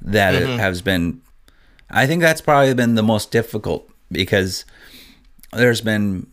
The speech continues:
Speaker 1: people wanting to do events and, and, and worship events, and, and it's, there's, there's part of my heart that just l-,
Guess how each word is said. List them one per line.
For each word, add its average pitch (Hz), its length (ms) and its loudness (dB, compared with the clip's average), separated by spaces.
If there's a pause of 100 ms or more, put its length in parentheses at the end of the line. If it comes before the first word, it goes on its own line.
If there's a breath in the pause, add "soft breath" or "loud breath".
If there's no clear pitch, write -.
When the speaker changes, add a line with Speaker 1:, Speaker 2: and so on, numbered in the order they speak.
(120)
Speaker 1:
people 98 300 -2
wanting 98 260 0
to 92 80 -2
do 95 180 0
events 87 480 -2
and, 85 360 -6
and, 87 340 -8 (540)
and 90 200 -4
worship 90 520 -2 (220)
events, 87 560 -4
and, 87 280 -4 (880 loud breath)
and 95 380 -2 (120)
it's, - 600 -6 (720)
there's, 113 440 2
there's 113 220 2
part 127 300 4
of 123 100 4
my 110 200 2
heart 113 420 2
that 104 420 0
just 110 220 -6 (520)
l-, 101 340 -4